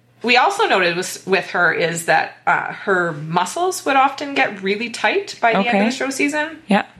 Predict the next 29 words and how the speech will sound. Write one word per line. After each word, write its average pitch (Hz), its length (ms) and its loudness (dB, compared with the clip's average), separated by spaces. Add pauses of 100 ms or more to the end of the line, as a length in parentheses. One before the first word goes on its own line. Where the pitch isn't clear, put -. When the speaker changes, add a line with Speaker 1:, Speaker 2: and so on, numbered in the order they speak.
(160)
Speaker 1:
We 262 200 2
thought 233 200 4
at - 120 -6
first 208 280 0
it 208 80 0
was, 185 100 -2
like, 165 220 2 (120)
imbalance 175 640 -2
in 175 100 -4
nutrition, 220 600 -4 (220)
Speaker 2:
Mm-hmm. 180 180 2
Speaker 1:
um, 180 440 2
specifically - 580 -6
magnesium. 165 580 -2 (600)
So 196 560 2
she - 160 -4
was 175 140 -4
on 165 260 2
some 165 200 -4
magnesium 160 460 -6
supplements 240 640 0
and, 156 340 0 (380)
you - 100 -6
know, - 80 -16
Speaker 2:
Yeah. 226 200 4 (220)
Speaker 1:
again, 226 680 -2 (540)
Speaker 2:
No 170 160 2
Speaker 1:
seemed, 190 120 2
Speaker 2:
change. 170 280 0